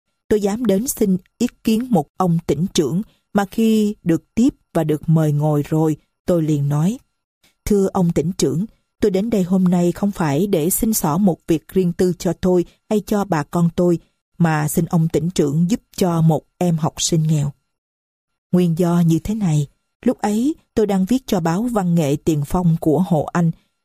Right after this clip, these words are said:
Mỗi ngày có tống thư văn của nhà báo đem báo biếu đến tận nhà và lấy bài tôi viết đem về tòa soạn.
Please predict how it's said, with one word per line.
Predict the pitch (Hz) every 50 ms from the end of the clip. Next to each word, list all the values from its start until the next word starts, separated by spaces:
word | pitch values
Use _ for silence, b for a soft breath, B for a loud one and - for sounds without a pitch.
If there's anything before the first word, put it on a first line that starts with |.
| _ -
Mỗi | 185 180 202
ngày | 233 240 214 185 180 175
có | - - 180 190 226 254 -
tống | - 190 202 254 -
thư | - 220 202
văn | 190 202 180 175 185 -
của | - 151
nhà | 175 196 180 160
báo | 151 151 151 156 165 202 233
đem | 208 202 185 170 170 170
báo | 170 170 170 190 220
biếu | 226 196 196 190 202 233 247
đến | 202 196 185 220 254 -
tận | 180 151 139 151
nhà | 156 160 156 147 147 B B B B B _ _
và | - 190 180
lấy | 185 190 233 262
bài | 247 196 165 160
tôi | - - 185 185
viết | 170 196 226 277 - _ _
đem | - 190 180 170 165
về | 160 170 151 143
tòa | - 156 143 143
soạn. | - - 135 135 127 127